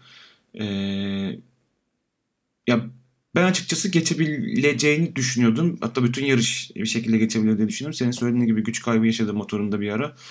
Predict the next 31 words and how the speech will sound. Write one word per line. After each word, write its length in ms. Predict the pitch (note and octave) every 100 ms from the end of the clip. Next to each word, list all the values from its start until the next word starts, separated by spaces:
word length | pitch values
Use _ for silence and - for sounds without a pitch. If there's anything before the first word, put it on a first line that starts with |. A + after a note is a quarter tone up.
| - - -
O 100 | A2+
yüzden 260 | A2+ A2+ A2+
biraz, 380 | A2 A2+ - -
e, 60 | G2
mesafe 500 | G2 G#2+ A2 A2+ A2
arası 280 | A2+ G#2+ A#2
açılmıştı 440 | A2+ A#2 A2+ -
şeyle 300 | - G2+ G2
beraber 300 | F#2+ G2+ A2+
ama 280 | G3+ F#3 D3+
bu 400 | C#3+ C#3 A#2+ -
güvenlik 320 | A2+ B2+ B2+
aracından 200 | B2+ A2+
sonra 220 | A2+ C#3 D3
geçme 340 | C3 B2 B2+
ihtimali 500 | B2+ A#2 A2+ A#2 D3 - - - - - -
olduğunu 480 | B2+ B2+ B2+ C#3+ B2+
düşünüyordum 540 | A#2+ A#2+ A2 G#2+ B2
ben. 200 | E3 F3+ - - _ _ -
E, 100 | -
onun 220 | A#2 C#3
haricinde 480 | C#3 C3 A#2+ C3 D3
yine 460 | C#3+ C#3 A2+ -
Leclerc 360 | A#2+ B2 B2+ B2+
ile 100 | B2+
Verstappen 400 | B2+ A#2+ C3 B2+
arasında 360 | A#2 A2+ A#2 A2
bir 80 |
çekişme 360 | A2 A2+ - A#2
olabileceği 440 | A2 G#2+ G#2+ A2+
çok 240 | A2+ A2